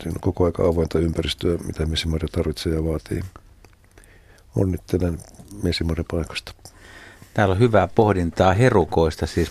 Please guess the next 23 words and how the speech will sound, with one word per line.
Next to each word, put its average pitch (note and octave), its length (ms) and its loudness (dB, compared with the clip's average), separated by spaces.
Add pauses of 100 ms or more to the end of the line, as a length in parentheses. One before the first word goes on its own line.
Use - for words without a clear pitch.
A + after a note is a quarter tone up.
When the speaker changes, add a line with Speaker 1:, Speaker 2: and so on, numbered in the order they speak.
Speaker 2:
punaherukasta F2 800 2
ja E2+ 80 6
mustaherukasta, E2 800 0
jotka - 220 -2
on E2 80 0
kaikille F2 400 0 (120)
tuttuja D#2+ 440 0
ruokamarjoja, D#2+ 760 2
siis - 260 -2 (680)
kasvaa E2+ 420 2
Suomen E2+ 380 2
luonnossa. D#2+ 640 0 (540)
Mut - 120 -6
sitten - 280 0 (120)
tää F2+ 240 4 (760)
kolmas, A#2 480 4
tää F2+ 160 4
taikinanmarja, D#2+ 760 2
joka D#2+ 240 -2
kuuluu F2 320 2
herukoihin, F2+ 480 2
niin F#2+ 100 2
miten A#2 240 2